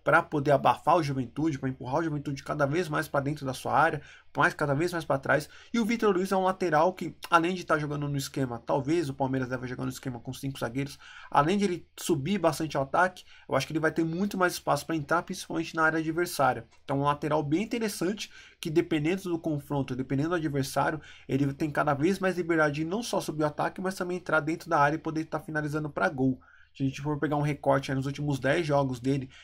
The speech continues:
é, pelo time do Palmeiras, a gente viu muito ele pisando na área, entrando na área, finalizando, metendo bola na trave, fazendo gols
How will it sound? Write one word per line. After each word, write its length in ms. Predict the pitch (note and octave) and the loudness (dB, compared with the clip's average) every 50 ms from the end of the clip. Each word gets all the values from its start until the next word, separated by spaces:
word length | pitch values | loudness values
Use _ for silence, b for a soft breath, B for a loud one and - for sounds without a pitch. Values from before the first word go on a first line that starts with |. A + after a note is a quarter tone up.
| B B - | B B -4
é, 180 | - B2 A#2+ | -2 0 0
pelo 240 | A#2+ - D#3 C#3+ D3 | 0 -2 -2 -2 0
time 180 | C#3+ - D3 C#3+ | -2 -2 -4 -4
do 80 | D3 | -4
Palmeiras, 380 | D3 - D3+ C#3+ C#3 C#3+ D3+ D#3 | -4 -4 -2 -2 0 0 0 -2
a 20 | |
gente 160 | F3 E3 - F3 | -4 -4 -6 -6
viu 180 | D3 D3+ F3+ F#3 | -4 -4 -4 -4
muito 340 | E3 D#3 D#3 E3 F#3 F#3+ F#3 | -4 -4 -2 -2 -2 0 0
ele 140 | E3+ D#3+ D#3 | 0 0 -2
pisando 380 | - - D3+ C3+ D3 D#3 D#3 | -2 -2 0 0 0 0 2
na 120 | D3 C#3 C3 | 2 2 4
área, 300 | C3+ D3+ D#3+ E3 D#3 D3 | 6 6 6 4 4 2
entrando 240 | C#3 - D3+ D3 | 0 -2 -2 -2
na 100 | C#3+ C3+ | 0 2
área, 280 | B2+ C3+ D3 D#3 D3 C#3 | 2 4 2 2 0 -2
finalizando, 580 | - C#3+ C#3 C3+ C3 A#2+ A#2 C#3+ D#3+ E3 D#3 C3+ | -2 -2 -2 -2 -2 0 0 0 0 0 0 0
metendo 240 | C3 C3+ C#3+ C#3+ | -2 0 -2 -2
bola 240 | C#3 C3 C#3+ C#3+ C#3+ | 0 0 0 2 2
na 100 | C#3 C3 | 0 -2
trave, 300 | - - - D#3 D#3+ C#3+ | 0 2 4 4 4 2
fazendo 300 | - - B2+ D#3+ E3+ D#3+ | 0 -2 -2 -2 -2 -2
gols 280 | C#3+ D3 D#3 - - | 0 2 2 0 0